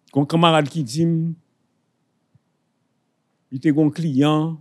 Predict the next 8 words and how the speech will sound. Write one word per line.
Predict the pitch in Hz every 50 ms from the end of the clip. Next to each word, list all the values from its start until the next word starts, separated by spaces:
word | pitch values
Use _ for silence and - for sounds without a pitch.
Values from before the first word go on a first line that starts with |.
| _ _ _ _ _ _ _ _ _ _ _ _ _ _ _ _ _ _ _ _ _
ki | _ - -
te | 180 170
dwe | 143 143 156 160 -
sèt | - 180 165 -
san | - 165 156 151
dola, | 151 147 139 139 147 147 143 139 _ _ _ _ _ _ _ _ _ _ _ _ _
tout | - 165 165 - - 175
a | 165 165 160 160 156 156